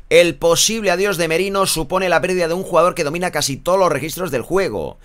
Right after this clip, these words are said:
El ocho formará parte del tributo que hará la Real a sus campeones antes del partido de mañana ante el Rayo".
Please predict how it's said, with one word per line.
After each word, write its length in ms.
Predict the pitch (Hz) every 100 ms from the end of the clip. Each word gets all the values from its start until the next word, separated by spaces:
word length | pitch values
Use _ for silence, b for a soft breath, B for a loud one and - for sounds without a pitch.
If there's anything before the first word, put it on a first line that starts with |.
| B B B
El 220 | 135 160
ocho 220 | 190 -
formará 340 | 143 147 151 156
parte 260 | 160 160
del 200 | 143 131
tributo 480 | - 139 185 175 170
que 80 | 131
hará 160 | 131 139
la 120 | 123
Real 280 | 120 127 123
a 40 |
sus 160 | 120 -
campeones 540 | 151 135 131 131 -
antes 320 | 147 156 156
del 160 | 123 107
partido 300 | 110 131 143
de 60 |
mañana 400 | 107 120 147 143 -
ante 540 | 135 139 139 147 - -
el 320 | 127 131 - -
Rayo". 680 | 104 113 123 104 73 58